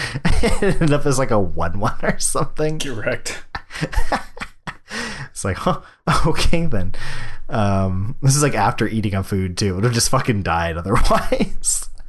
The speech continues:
Speaker 1: Uh, so yeah, this, uh, the Nexus deck is pretty, pretty sweet. Uh, I played against it, uh, earlier today. Um, it's also got a sweet sideboard tech I'm so happy to see. I'm not sure if it'll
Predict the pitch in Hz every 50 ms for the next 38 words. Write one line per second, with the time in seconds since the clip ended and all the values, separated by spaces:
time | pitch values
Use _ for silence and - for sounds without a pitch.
0 | - - - - - - - - - - - - - - - - 208 214 214 208
1 | 202 92 92 123 131 - - 160 165 165 165 160 160 165 165 165 165 147 - 202
2 | 214 202 151 147 147 - - 180 170 151 139 143 143 - 165 143 - 135 113 -
3 | 113 104 - - 113 107 104 113 113 - - - 123 110 107 - - - 101 98
4 | 104 - - _ - 92 87 85 87 92 98 - - - 95 90 90 85 - 87
5 | 87 - - - - 80 80 78 - _ - 76 73 73 73 76 76 - _ _
6 | _ _ _ _ _ _ _ - 80 78 80 76 76 - - - - 67 67 76
7 | 87 - - _ _ _ _ _ _ _ _ - 87 80 78 76 73 73 73 71
8 | 71 71 - - - - - - - _ _ _ _ _ _ _ _ _ _ -
9 | - - - 120 139 139 - 151 143 139 107 92 - - - 113 113 - - -
10 | 90 92 92 113 110 110 - - 131 131 - - - 92 92 - - 98 90 95
11 | 90 90 - 98 85 95 - - 98 95 95 98 - 92 104 123 123 - - 120
12 | - 110 104 95 90 87 92